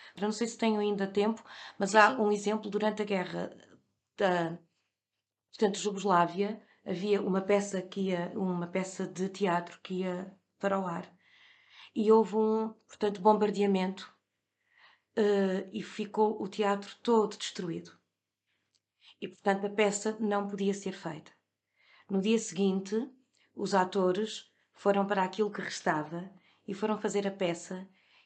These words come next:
Speaker 1: e as pessoas levaram uma cadeira para ver. E, portanto, nesse dia acharam que o teatro era fundamental.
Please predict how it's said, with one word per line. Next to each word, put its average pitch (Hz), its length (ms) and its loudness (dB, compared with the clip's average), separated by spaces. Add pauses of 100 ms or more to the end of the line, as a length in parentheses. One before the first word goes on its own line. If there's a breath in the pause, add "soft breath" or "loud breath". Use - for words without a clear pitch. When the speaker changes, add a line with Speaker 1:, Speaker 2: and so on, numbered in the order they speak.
(120)
Speaker 1:
e 185 100 -2
as 180 80 0
pessoas 196 420 -2
levaram 185 420 0
uma 240 340 2
cadeira 175 440 -4
para 175 240 -8
ver. 160 220 -10 (720)
E, 160 80 -20
portanto, - 400 -6
nesse 202 260 2
dia 202 160 0
acharam 180 340 -4
que - 80 -14
o 170 40 -16
teatro 175 480 -4
era 160 180 -8
fundamental. 160 880 -8